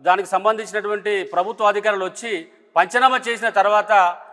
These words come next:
ఆ యొక్క బాడీని పోస్ట్ మార్టంకి తరలించాలి. మరి అలాంటి పరిస్థితి ఏం లేకుండా మరి ఆయనకు ఉన్నటువంటి పోతుపదలను ఉపయోగించి మరి అధికారులను భయభ్రాంతులకు గురి చేసి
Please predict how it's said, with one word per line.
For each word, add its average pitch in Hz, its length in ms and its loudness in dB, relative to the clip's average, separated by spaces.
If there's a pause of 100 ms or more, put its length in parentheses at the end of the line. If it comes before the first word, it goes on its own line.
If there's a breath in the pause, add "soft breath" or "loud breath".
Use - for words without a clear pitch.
(180)
ఆ 165 40 2
యొక్క 208 320 2
బాడీని 196 680 4 (300)
పోస్ట్ 226 220 0
మార్టంకి 226 400 -2
తరలించాలి. 196 540 0 (460)
మరి 190 200 2
అలాంటి 226 260 6
పరిస్థితి 220 500 2
ఏం 220 100 -4
లేకుండా 202 560 2 (440)
మరి 226 260 4
ఆయనకు 214 300 4
ఉన్నటువంటి 226 440 2
పోతుపదలను 208 880 -4
ఉపయోగించి 214 680 -6 (540)
మరి 202 220 4
అధికారులను 233 760 4 (360)
భయభ్రాంతులకు 226 600 4
గురి 214 100 -2 (100)
చేసి 226 480 -4